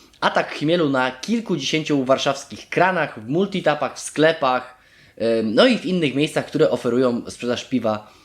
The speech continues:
e, na miejscu, tudzież na wynos. E, następnie w, mm, Nepomucen przejmuje krany w Marynce, e, i będą miały tam miejsce dwie premiery z nowej serii Meet Our Friends from U S A. E,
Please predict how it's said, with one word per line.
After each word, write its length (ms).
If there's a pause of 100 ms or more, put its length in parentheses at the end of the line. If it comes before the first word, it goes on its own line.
e, 220
na 100
miejscu, 320
tudzież 460
na 180
wynos. 460 (500)
E, 220
następnie 580
w, 120
mm, 920
Nepomucen 580
przejmuje 400
krany 360
w 140
Marynce, 680 (400)
e, 200
i 200
będą 340
miały 260
tam 220
miejsce 400
dwie 340
premiery 460
z 100
nowej 280
serii 260
Meet 220
Our 200
Friends 520
from 360
U 100
S 220
A. 40
E, 760